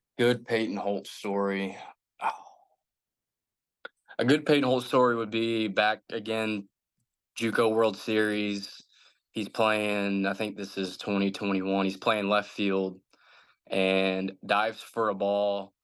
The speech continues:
misses the ball, somehow manages to grab the ball underneath him on the ground, put it in his glove,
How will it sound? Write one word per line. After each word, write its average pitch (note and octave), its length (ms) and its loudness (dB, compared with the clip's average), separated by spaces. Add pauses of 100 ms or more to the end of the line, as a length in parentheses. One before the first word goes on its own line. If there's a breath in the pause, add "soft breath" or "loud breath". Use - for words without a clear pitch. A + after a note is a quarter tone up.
(400)
misses B2 520 -4
the G#2 80 0
ball, G2 600 4 (640)
somehow B2 460 0
manages A#2 540 -4
to A2 100 -10
grab A2 280 4
the A#2+ 60 -6
ball A2+ 340 4
underneath A2+ 380 -6
him A2+ 100 -2
on A2 120 0
the A2+ 80 -4
ground, G#2+ 440 -2
put B2 140 -4
it A#2+ 140 -4
in A2 80 -10
his G2 140 -12
glove, G#2 540 2